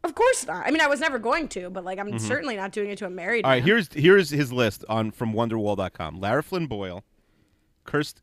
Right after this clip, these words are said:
Speaker 2: uh, Krista Allen, Julie Bowen, Brittany Daniel, Sarah Foster, Jillian Barberie, Heather Locklear, Carmen Electra, Pamela Anderson, Nikki Whelan,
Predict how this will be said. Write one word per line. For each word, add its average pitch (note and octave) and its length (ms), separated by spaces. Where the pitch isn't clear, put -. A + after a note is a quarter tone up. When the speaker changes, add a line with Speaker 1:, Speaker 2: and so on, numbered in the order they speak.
Speaker 2:
uh, A#2 40
Krista - 420
Allen, G#2+ 360
Julie C#3 320
Bowen, G#2+ 500
Brittany E3 300
Daniel, G#2 560
Sarah D#3+ 380
Foster, A2 600
Jillian C3+ 500
Barberie, A2 400
Heather B2 240
Locklear, G#2 680
Carmen E3 360
Electra, C3 540
Pamela D#3 460
Anderson, B2 540
Nikki D3+ 280
Whelan, A#2+ 560